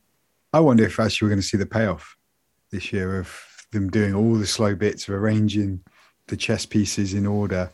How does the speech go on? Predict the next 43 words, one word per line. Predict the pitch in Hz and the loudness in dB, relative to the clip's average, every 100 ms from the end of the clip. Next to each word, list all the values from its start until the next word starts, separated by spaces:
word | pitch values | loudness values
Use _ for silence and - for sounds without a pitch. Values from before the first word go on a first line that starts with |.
| _ _ - | _ _ -8
and | 95 | -4
actually | 98 - | -4 -4
it's | 98 | -2
all | 104 | 0
gonna | 101 98 | 0 -2
culminate | 90 104 98 95 92 90 - _ _ - | 0 0 0 0 0 -4 -8 _ _ -14
because | 101 - 92 | -8 -6 -6
they've | - 87 | -4 -4
got | 104 92 - | -4 -6 -6
Catalyst, | 92 80 95 90 - | -8 -6 -6 -6 -6
they've | 87 82 | -8 -4
got | 101 92 - | -4 -4 -8
Swift | - 95 - - | -8 -8 -8 -6
U | 87 | -4
I, | 82 | -4
and | 87 | -4
it's | - - - - - _ 185 | -8 -12 -16 -20 -20 _ 0
all, | 165 165 - | 4 4 4
all, | 151 147 139 - | 4 6 4 2
all | 151 135 | 0 2
this | 120 113 - - - | 2 0 -2 -10 0
convergence | 107 104 123 113 95 80 - - | 2 4 4 4 0 -6 -10 -14
onto | - 101 95 98 | -8 -6 -4 -4
one | 92 101 95 | -2 -2 -2
set | - 85 | -4 -6
of | |
sort | - 95 | -4 -6
of | 90 | -6
development | 92 101 - 85 | -4 -2 -2 -6
across | 78 - 87 95 | -8 -8 -8 -6
all | 87 | -4
platforms. | 107 - - 78 90 - - - - _ 101 | -4 -4 -8 -12 -12 -14 -20 -20 -20 _ -4
I | |
wonder | 98 92 | -2 0
if, | 82 85 - - - | -2 -4 -10 -18 -18
if | 90 - | -12 -2
now | 98 90 | 0 0
actually | 87 101 | -2 -2
that | 85 | -2
will | 92 | -2
bear | 95 90 | 0 0
some | - 85 | -2 -4
fruit, | - 92 | -2 -2